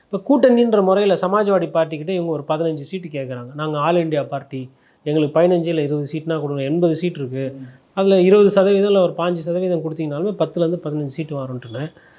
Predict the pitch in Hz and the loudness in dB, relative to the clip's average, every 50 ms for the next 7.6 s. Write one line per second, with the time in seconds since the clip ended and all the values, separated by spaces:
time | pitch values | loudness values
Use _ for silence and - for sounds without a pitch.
0 | - - _ - 165 175 190 190 185 185 185 214 226 214 220 202 175 170 160 160 | -20 -20 _ 2 4 6 6 6 6 4 4 4 4 4 4 4 4 4 4 4
1 | 147 151 160 185 202 196 202 196 190 190 190 190 190 196 208 220 220 185 - - | 4 6 6 6 6 6 6 6 4 4 2 2 2 4 4 4 4 2 0 -4
2 | - 165 175 175 175 180 185 170 165 160 156 151 147 151 160 151 165 175 165 - | -2 0 2 2 2 2 0 0 2 2 0 -2 -4 -4 -4 -4 -4 -4 -6 -6
3 | 143 151 156 151 139 123 127 _ _ _ - - 165 196 202 202 190 175 175 180 | -4 -4 -2 -2 -4 -6 -10 _ _ _ 0 2 4 4 6 4 4 2 0 -2
4 | 202 180 180 170 165 156 160 139 123 117 117 - _ _ _ _ _ _ _ _ | -4 -4 -4 -6 -4 -4 -4 -4 -4 -6 -8 -14 _ _ _ _ _ _ _ _
5 | _ _ - 165 165 160 151 139 160 196 220 240 226 - 240 202 233 226 208 208 | _ _ -6 -4 0 2 4 6 6 6 6 4 2 2 0 0 2 2 2 2
6 | 208 202 202 202 202 190 185 165 180 175 165 175 160 180 190 185 170 151 143 - | 2 2 0 -2 -4 -4 -2 0 0 0 0 0 0 0 0 0 0 -2 -2 -4
7 | 147 - - 180 175 170 156 131 123 - - 117 | -8 -8 -6 -4 -2 -2 -2 -4 -6 -8 -14 -20